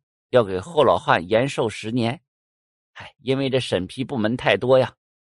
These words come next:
走程序啊，耽搁了好几天，故此才在第八天批复下来。临走的时候啊，这龙太子给后老汉开了透视眼了，可以看清水下的一切，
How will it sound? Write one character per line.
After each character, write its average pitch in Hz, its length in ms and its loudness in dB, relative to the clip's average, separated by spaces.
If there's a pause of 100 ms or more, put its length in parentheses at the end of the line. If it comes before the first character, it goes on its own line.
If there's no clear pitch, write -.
(140)
走 78 160 -6
程 107 240 -4
序 151 180 2
啊， 110 120 2 (320)
耽 131 220 4
搁 127 100 6
了 127 80 4
好 127 160 2
几 127 140 -6
天， 127 280 -4 (400)
故 123 220 0
此 - 380 -10
才 - 120 -20
在 107 140 2
第 110 240 -4
八 139 240 2
天 120 300 -4
批 110 200 -4
复 98 160 -8
下 85 160 -12
来。 78 160 -20 (1700)
临 170 260 4
走 131 180 2
的 76 80 -6
时 - 160 -12
候 123 160 2
啊， 87 160 4 (140)
这 120 140 -2
龙 117 180 4
太 127 220 -4
子 98 120 -12
给 87 160 -8
后 123 200 -2
老 101 100 4
汉 117 240 -2
开 123 220 -2
了 120 100 0
透 123 180 -4
视 110 180 -10
眼 90 200 -12
了， 90 220 -14 (260)
可 123 140 -4
以 117 80 0
看 123 240 -8
清 127 180 -6
水 90 180 -8
下 104 220 -4
的 98 80 -4
一 95 180 -10
切， 131 240 -2